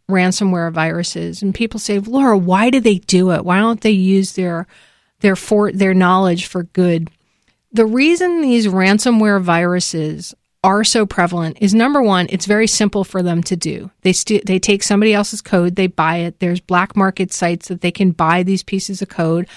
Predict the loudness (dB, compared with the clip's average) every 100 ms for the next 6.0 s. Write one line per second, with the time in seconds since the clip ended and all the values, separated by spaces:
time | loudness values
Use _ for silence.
0 | -20 _ -2 2 4 4 4 4 2 0
1 | -2 -2 0 0 0 -2 -2 -8 _ _
2 | _ _ _ _ -16 -2 0 0 -6 _
3 | _ _ -4 0 0 0 -6 -12 0 4
4 | 4 4 0 0 -2 -2 -2 -2 -2 -2
5 | -2 -2 -2 -4 -4 -2 0 -2 0 -2